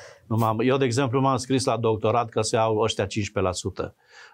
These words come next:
ci din dorința de a mă realiza profesional. De aia să repet, primul lucru, ar trebui să intre în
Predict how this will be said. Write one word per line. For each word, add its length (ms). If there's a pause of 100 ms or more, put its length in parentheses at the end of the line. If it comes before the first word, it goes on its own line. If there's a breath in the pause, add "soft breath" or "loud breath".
ci 100
din 240
dorința 380
de 100
a 40
mă 140
realiza 420
profesional. 720 (600 loud breath)
De 120
aia 140
să 140
repet, 440 (1040)
primul 320
lucru, 600 (320)
ar 160
trebui 240
să 120
intre 240
în 160